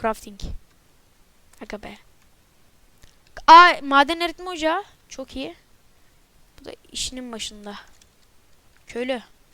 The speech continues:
Burası artık bizim. Şimdi köylüyle bir ropa-, röportaj yapalım. <laughs> Gene konuşamadım. Köylü, tüm golemlerinizi öldürdük. Ne, ne düşünüyorsun bu konuda?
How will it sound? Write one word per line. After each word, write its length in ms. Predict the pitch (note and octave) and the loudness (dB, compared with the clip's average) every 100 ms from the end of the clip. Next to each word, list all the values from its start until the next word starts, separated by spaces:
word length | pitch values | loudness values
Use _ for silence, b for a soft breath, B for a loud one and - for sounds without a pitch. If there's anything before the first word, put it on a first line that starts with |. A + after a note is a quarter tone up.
| - - | -20 -20
Burası 440 | A3+ A3 A3 - | -16 -12 -12 -8
artık 280 | A3+ - - | -10 -10 -18
bizim. 200 | A3+ G#3 - - - - - - _ - _ _ _ _ _ - _ - _ - - - - - b b - | -16 -16 -20 -20 -20 -20 -20 -20 _ -20 _ _ _ _ _ -20 _ -20 _ -20 -20 -20 -20 -20 b b -12
Şimdi 300 | - F4 F4+ - | -6 -4 -4 -6
köylüyle 400 | - D4+ E4+ F4+ | -8 -4 -2 -4
bir 60 | D#4+ | -4
ropa-, 300 | D4+ - D4+ - - - G#3 A#3 | -6 0 -2 -2 -18 -18 -10 -8
röportaj 720 | B3+ - D4 D4+ C#4+ D4+ C4 | -4 -2 -4 0 2 2 -2
yapalım. 360 | B3+ A3+ A3 - - - B B - | -6 -6 -8 -14 -20 -18 B B -20
<laughs> 640 | - - - - - - | -20 -20 -20 -20 -20 -12
Gene 180 | A#3 A3+ | -10 -10
konuşamadım. 560 | A3 G#3 G#3 G#3 G#3+ B3 b b b b b - - - - _ _ - - - - - - - - - - - - | -12 -16 -14 -16 -18 -20 b b b b b -20 -20 -20 -20 _ _ -20 -20 -20 -20 -20 -20 -20 -20 -20 -20 -20 -16
Köylü, 420 | - D#4+ E4 A3+ A#3 - | -6 0 0 -2 -12 -12
tüm 200 | F4+ F4+ | -12 -4
golemlerinizi 540 | E4 D#4 D4+ D4+ D4 | 0 0 0 -6 -6
öldürdük. 420 | D4 C4+ C4+ B3+ | -8 -8 -12 -10
Ne, 160 | C4 C#4+ | -6 -6
ne 180 | C#4 D#4 | -6 -8
düşünüyorsun 480 | D4 - G#3+ - G#3+ | -8 -14 -16 -16 -18
bu 40 | |
konuda? 360 | G3+ G#3+ G#3 C4 | -14 -14 -8 -8